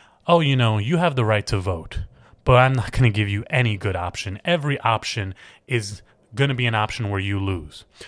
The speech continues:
As a matter of fact, you know what? Has anybody ever seen the movie Alien versus Predator? Yeah, you know, that gr-, <laughs> that great film from two thousand and four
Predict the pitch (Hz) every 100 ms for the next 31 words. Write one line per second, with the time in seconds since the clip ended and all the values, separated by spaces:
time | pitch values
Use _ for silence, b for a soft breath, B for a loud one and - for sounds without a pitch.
0 | B - 202 254 277 269 220 196 190 202
1 | 190 - - - 196 233 320 320 277 214
2 | 185 170 175 143 127 123 123 107 107 107
3 | 107 104 101 107 - 95 90 101 - -
4 | _ B B B - 143 135 135 123 95
5 | 92 113 104 131 - 123 - - 110 104
6 | 98 110 107 113 98 92 113 101 117 110
7 | 110 104 104 - 107 104